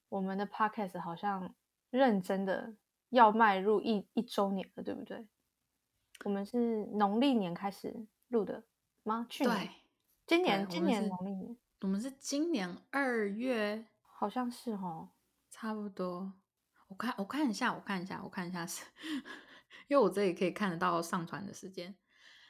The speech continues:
Speaker 2: 呃，我们是今年的二月十六号发布的
Speaker 1: 嗯。
Speaker 2: 第一个。
Speaker 1: 真的假的？
Speaker 2: 对，哇哦。
Speaker 1: 很开心欸。
Speaker 2: 哇，要一年了耶。<laughs>
Speaker 1: 对啊，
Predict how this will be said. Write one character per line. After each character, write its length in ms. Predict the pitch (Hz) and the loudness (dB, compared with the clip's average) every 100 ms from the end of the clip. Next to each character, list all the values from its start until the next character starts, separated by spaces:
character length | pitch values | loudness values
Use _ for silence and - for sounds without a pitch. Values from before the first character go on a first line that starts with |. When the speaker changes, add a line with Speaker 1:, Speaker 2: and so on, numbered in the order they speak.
| _ - | _ 2
Speaker 2:
呃， 320 | 208 202 196 | 6 6 6
我 60 | |
们 140 | 196 202 | 4 2
是 200 | 269 247 | 0 -2
今 380 | - 247 254 262 | -2 0 2 2
年 240 | 196 180 | 0 -2
的 100 | 190 - | -4 0
二 180 | 226 214 | 2 2
月 220 | 214 196 | 2 2
十 340 | - - 165 | 0 0 2
六 300 | 165 190 170 | 4 4 2
号 480 | 185 - 156 226 - _ _ _ _ - | 0 -2 -2 -2 -14 _ _ _ _ -2
发 180 | 185 | 0
布 220 | 185 196 185 | 2 2 4
的 120 | 220 | 6
Speaker 1:
嗯。 800 | 262 294 294 285 269 220 214 208 _ _ _ _ - | 6 6 4 2 2 0 -2 -8 _ _ _ _ -8
Speaker 2:
第 220 | 170 156 | -6 -6
一 160 | - - | -8 -12
个。 180 | 190 - _ _ _ - | -14 -16 _ _ _ -4
Speaker 1:
真 340 | 226 226 233 | 0 2 2
的 180 | 233 220 | 2 0
假 400 | - 208 202 190 | 0 4 4 4
的？ 540 | 185 202 180 165 165 - _ _ _ _ | 0 0 2 0 -4 -10 _ _ _ _
Speaker 2:
对， 300 | 165 - - _ _ - | -8 -8 -14 _ _ -10
哇 100 | 196 | -8
哦。 440 | 196 196 185 180 - - _ _ | -6 -6 -8 -10 -18 -20 _ _
Speaker 1:
很 260 | - 240 220 | 2 4 2
开 260 | - 302 | -2 -4
心 360 | 302 233 311 302 | -2 -2 -2 0
欸。 400 | 262 208 190 175 | 2 0 -2 -6
Speaker 2:
哇， 80 | - _ _ | -12 _ _
要 260 | 254 254 254 _ 294 | -8 -6 -8 _ 0
一 120 | 302 | 2
年 420 | 254 190 156 139 | 4 2 -2 -4
了 220 | 151 - | -2 -2
耶。 320 | - - 254 | -4 -10 -2
<laughs> 400 | - - - - | 2 2 -2 6
Speaker 1:
对 80 | - | 8
啊， 1040 | - 440 - 494 - - _ - 480 453 | 10 8 8 2 2 -14 _ -2 2 4